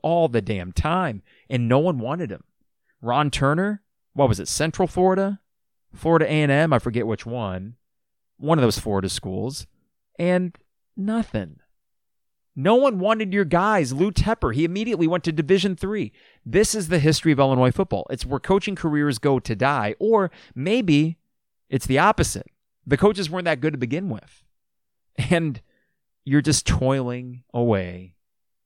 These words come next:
not in obscurity, but just in badness. Below mediocre. I mean, this is not just like, oh, you're an average program and you just can't get over the hump. No, this is you're a bad program and you can't even get to average.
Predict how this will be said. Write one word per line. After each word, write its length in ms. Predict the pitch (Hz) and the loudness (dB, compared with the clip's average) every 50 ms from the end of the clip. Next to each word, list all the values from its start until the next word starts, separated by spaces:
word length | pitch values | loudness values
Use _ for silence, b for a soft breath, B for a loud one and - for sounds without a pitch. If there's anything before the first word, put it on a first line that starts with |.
| _ _ _ _ | _ _ _ _
not 200 | - 147 175 202 | -4 -2 0 2
in 140 | 214 196 147 | 2 2 2
obscurity, 640 | 107 95 - - - 110 104 110 135 127 98 78 71 | 0 -2 -4 -8 -6 -4 -2 0 0 0 -2 -2 -8
but 180 | - - 107 98 | -8 -10 -10 -8
just 280 | 123 113 - - _ _ | -6 -8 -8 -10 _ _
in 300 | - 117 92 151 139 - _ _ _ - | -12 -10 -10 -10 -12 -16 _ _ _ -2
badness. 840 | 127 113 113 131 156 147 120 104 101 - - - - - - - b b b b b b b b _ _ _ _ _ _ _ _ - 110 | 0 0 2 0 0 -2 -4 -8 -10 -10 -10 -8 -8 -8 -8 -10 b b b b b b b b _ _ _ _ _ _ _ _ -10 0
Below 500 | 104 139 139 139 147 165 185 202 208 208 | 2 4 4 6 6 6 6 6 4 0
mediocre. 640 | 196 196 196 190 190 185 180 185 196 185 - 98 76 | 2 2 2 2 2 2 4 2 2 2 0 -2 -4
I 40 | - | -2
mean, 140 | 98 110 110 | -6 -6 -6
this 120 | 135 143 | -6 -6
is 120 | 175 160 156 | -6 -2 0
not 200 | 175 180 180 - | 2 2 2 0
just 160 | 165 151 - | -2 -4 -2
like, 160 | 143 135 143 | -4 -4 -2
oh, 120 | 180 196 | -2 -2
you're 180 | 202 185 180 180 | 0 2 4 4
an 80 | 180 175 | 4 4
average 280 | 175 175 160 - - | 2 2 0 -2 -2
program 360 | - 175 165 160 143 156 156 | 0 2 2 2 0 -4 -6
and 80 | 143 123 | -6 -4
you 20 | |
just 140 | 120 143 139 | -4 -4 -2
can't 160 | - 147 131 | 0 -2 -2
get 100 | - 127 | 0 -2
over 140 | 120 110 113 | -4 -2 -4
the 60 | 98 | -2
hump. 180 | 107 110 95 - | -2 -2 -2 -2
No, 140 | 127 143 147 | -4 -6 -4
this 200 | 151 170 180 - | -4 -6 -6 -6
is 100 | 185 151 | -6 -2
you're 120 | 151 151 | 0 0
a 40 | 131 | 2
bad 300 | 110 147 147 165 170 135 | 2 2 2 2 2 2
program 440 | - 117 113 90 98 95 95 98 - b b b b | 2 0 0 -6 -8 -12 -14 -16 -18 b b b b
and 120 | 135 139 | -8 -8
you 60 | 135 | -6
can't 200 | - - 156 143 | -2 0 -2 0
even 160 | 131 113 107 101 | 0 -4 -4 -6
get 100 | 101 - | -6 -8
to 120 | - - | -8 -8
average. 680 | - 113 127 147 110 98 - - - - - - - _ | -6 -4 -4 -4 -6 -8 -12 -16 -18 -20 -20 -20 -20 _